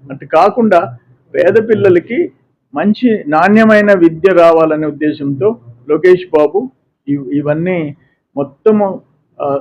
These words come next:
ఆ స్కూళ్ళ వ్యవస్థని స్ట్రీమ్‌లైన్ చేస్తున్నారు. సంతోషం. ఇప్పుడు యూనివర్సిటీ వైస్ ఛాన్సలర్స్‌ను కూడా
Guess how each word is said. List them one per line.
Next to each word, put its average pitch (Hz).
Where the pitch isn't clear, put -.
ఆ 139
స్కూళ్ళ 185
వ్యవస్థని 170
స్ట్రీమ్‌లైన్ 165
చేస్తున్నారు. 135
సంతోషం. 151
ఇప్పుడు 147
యూనివర్సిటీ 160
వైస్ 135
ఛాన్సలర్స్‌ను 143
కూడా 160